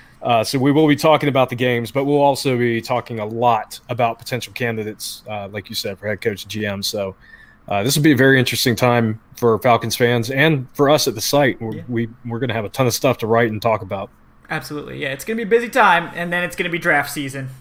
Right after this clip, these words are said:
Speaker 2: Uh, so I'm getting warmed up there, but, uh, I'm sure Eric is as well. Eric Robinson joining us today at underscore Eric underscore Robinson. Eric, anything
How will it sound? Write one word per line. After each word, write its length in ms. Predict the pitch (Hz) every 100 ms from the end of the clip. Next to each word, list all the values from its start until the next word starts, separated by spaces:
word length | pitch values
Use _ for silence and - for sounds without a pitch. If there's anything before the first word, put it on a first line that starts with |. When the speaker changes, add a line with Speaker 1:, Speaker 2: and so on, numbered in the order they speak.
| - 143
Speaker 2:
Uh, 220 | 139 135
so 240 | 131 143
I'm 240 | 131 143 151
getting 220 | 156 151
warmed 260 | 143 143 139
up 180 | 131
there, 260 | 135 120 - -
but, 280 | 123 - 123
uh, 120 | 113 - - -
I'm 120 | - 151
sure 160 | 180
Eric 280 | 175 175 170
is 140 | 185 170
as 180 | 160
well. 260 | 156 160 160
Eric 340 | 147 160 160
Robinson 480 | 160 156 156 156 156
joining 340 | 151 151 151 147
us 160 | -
today 380 | 156 147 139 135 - -
at 200 | 156 151
underscore 440 | 165 156 151 160 143
Eric 260 | 143 -
underscore 400 | 156 143 - 139
Robinson. 480 | 139 135 135 143 135
Eric, 300 | 151 156 151
anything 460 | 151 151 156 147